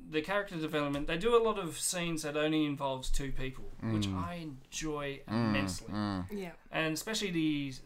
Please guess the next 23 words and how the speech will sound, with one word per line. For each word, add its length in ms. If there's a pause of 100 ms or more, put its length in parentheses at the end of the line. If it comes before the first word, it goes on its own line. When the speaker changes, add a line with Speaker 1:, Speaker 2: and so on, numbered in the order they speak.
Speaker 1:
uh, 460 (220)
these 420 (220)
introductions 680
to 120
these 200
new 220
superheroes 800
with, 420
uh, 400
uh, 180
Spider-Man 680
and, 520 (120)
uh, 300 (180)
Black 320
Panther. 440 (680)
Um, 680 (1300)
uh, 100
you're 180
watching, 220 (100)
you're 240
watching 260
these 180
scenes, 340